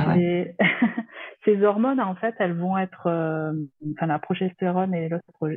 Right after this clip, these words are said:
Speaker 2: les oestrogènes, quand elles vont chuter, euh... donc après, euh... à partir du deuxième cycle, euh, du... de la deuxième partie du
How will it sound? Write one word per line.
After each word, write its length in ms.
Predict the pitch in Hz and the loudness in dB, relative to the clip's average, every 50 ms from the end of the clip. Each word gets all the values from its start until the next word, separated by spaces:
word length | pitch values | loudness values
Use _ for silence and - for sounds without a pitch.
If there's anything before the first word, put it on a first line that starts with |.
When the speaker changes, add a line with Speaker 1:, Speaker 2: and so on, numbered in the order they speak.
| - 175 | -6 -4
Speaker 2:
les 160 | 170 160 160 | -4 -2 -2
oestrogènes, 640 | 165 170 - _ _ - - - 160 156 180 220 247 240 | -2 -4 -6 _ _ -12 -8 -6 -4 -2 0 -2 -2 -2
quand 100 | - 180 180 - | -2 -4 -2 -2
elles 80 | 165 165 | -2 -2
vont 160 | 165 170 165 | -2 -2 -4
chuter, 680 | - - - - 196 180 _ - - - 196 196 196 _ _ - - - - - - - - - - | -4 -6 -8 -8 -8 -8 _ -4 0 0 0 0 0 _ _ -20 -20 -20 -20 -20 -20 -20 -14 -6 -4
euh... 480 | 180 160 156 151 151 143 143 143 151 156 - _ - | -4 -2 -2 -2 -4 -4 -4 -6 -6 -8 -10 _ -6
donc 200 | 156 147 143 - - | -4 -4 -4 -2 -2
après, 460 | 143 - - - - 175 170 165 156 | -4 -4 -4 -6 -4 -4 -2 -2 -2
euh... 120 | 147 131 131 131 131 - - - - - - - - - - - - | -4 -6 -6 -8 -8 -8 -8 -10 -10 -12 -12 -12 -14 -16 -10 -4 -4
à 80 | 151 | -2
partir 320 | - 160 156 - - 190 180 | -2 -2 -6 -6 -6 -4 -2
du 120 | 175 170 | -2 0
deuxième 380 | 160 170 165 165 170 175 175 170 - - | 0 0 -2 0 -2 -2 -4 -4 -6 -6
cycle, 240 | - 208 - - - | -10 -10 -8 -6 -6
euh, 80 | 156 139 - - - - - - - - _ - | -4 -4 -4 -8 -10 -12 -16 -16 -20 -20 _ -14
du... 240 | 202 202 185 175 160 | -10 -6 -4 -2 -2
de 240 | 165 - 180 180 180 | -2 -2 -2 0 0
la 120 | 175 170 | 0 0
deuxième 340 | 165 165 185 185 196 196 190 | -2 -2 0 0 0 -2 -4
partie 300 | - 185 180 _ - 196 | -6 -8 -14 _ -6 -4
du 140 | 180 180 | -4 -4